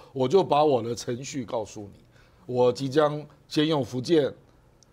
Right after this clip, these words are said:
然后是中央台办、发改委、福建省委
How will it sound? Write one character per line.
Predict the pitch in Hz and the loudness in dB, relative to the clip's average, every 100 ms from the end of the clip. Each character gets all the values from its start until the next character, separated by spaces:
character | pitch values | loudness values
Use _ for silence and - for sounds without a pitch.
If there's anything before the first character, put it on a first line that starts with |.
| _ | _
然 | 123 | -4
后 | 135 151 139 | 2 4 4
是 | 131 151 143 131 127 117 | 2 0 2 2 0 0
中 | 160 151 | -2 0
央 | 156 147 151 | 0 -2 -4
台 | 117 127 131 | -6 -4 -2
办、 | 143 147 135 123 | 0 0 0 -4
发 | 147 147 | -4 -2
改 | 143 131 131 | -2 -2 -2
委、 | 139 123 107 | 0 -2 -4
福 | 101 123 123 | -6 -8 -2
建 | 156 131 | 0 0
省 | 107 123 139 | -2 -4 -4
委 | 131 107 | -6 -6